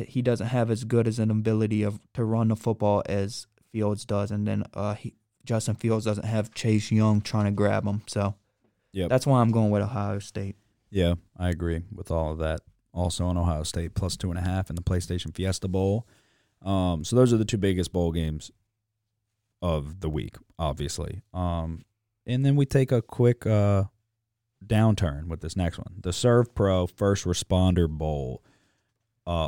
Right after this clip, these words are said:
Speaker 2: also known as the Snooze Fest Bowl. Um, you got Western Kentucky versus Western Michigan. Western Kentucky's minus three and a half.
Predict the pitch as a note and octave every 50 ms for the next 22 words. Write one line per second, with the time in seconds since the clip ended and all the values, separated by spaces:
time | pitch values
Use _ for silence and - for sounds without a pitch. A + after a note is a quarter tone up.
0 | - - F#2+ G#2+ G#2 - A2 G2 F#2+ G2 F#2+ F#2+ F#2 F2+ - - E2 E2 E2 D#2+
1 | D#2+ D#2+ D#2+ - - - _ _ _ _ _ _ _ _ _ _ _ _ _ F2
2 | F#2 G2 F2+ - - - G2 F#2 F2+ F2 - - D#2 D2 D#2 - - - F2 D#2+
3 | C#2+ C#2 C#2+ D2+ E2+ - - D#2+ F2+ F2+ F2 F2 F2 E2 D#2+ E2+ E2+ D#2+ F#2 E2+
4 | E2 G2 G#2 G#2 - - A2 G2 - - G2+ F#2 - G#2 F#2+ F#2+ - - F#2+ F2+
5 | F#2 F#2 E2+ E2 - - D#2+ D2+ E2+ E2+ E2+ E2 - - E2+ D#2+ D#2+ D#2+ E2 E2
6 | - - D#2 D#2 E2+ D#2+ D#2+ D#2 D2+ - E2 F2 E2+ E2+ - E2+ D#2 - E2 -
7 | - D#2+ D#2 - D#2+ D2+ - D#2+ D2+ D2+ D2+ D2+ - - - E2 D#2+ D#2 D2+ D2+
8 | E2 E2 E2+ E2 D#2+ D#2+ -